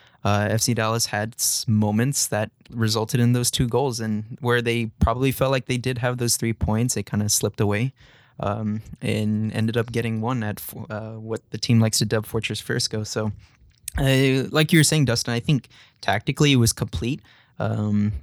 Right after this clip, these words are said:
Lucci and the team showed, uh, fans in the league that, hey, this is the style that we wanna play,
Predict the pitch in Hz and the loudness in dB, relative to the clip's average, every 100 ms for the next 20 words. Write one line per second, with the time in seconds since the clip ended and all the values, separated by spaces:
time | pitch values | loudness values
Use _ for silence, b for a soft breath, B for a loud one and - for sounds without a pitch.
0 | - - 120 117 123 120 117 113 110 - | -10 -2 0 2 0 0 0 -2 -2 0
1 | 120 117 113 - - 120 113 113 110 113 | 0 2 0 -2 0 0 0 -2 -6 -6
2 | - 104 104 107 107 - 110 110 113 110 | -6 -6 -4 -6 -8 -4 -2 -2 -2 -2
3 | 107 110 113 113 104 101 - 117 117 107 | -2 -4 -6 -4 -2 -2 -6 -6 -2 -2
4 | 113 107 - 110 110 110 110 107 107 104 | -2 -6 -4 -2 -2 -2 -2 0 0 -2
5 | - 117 143 | -2 0 -2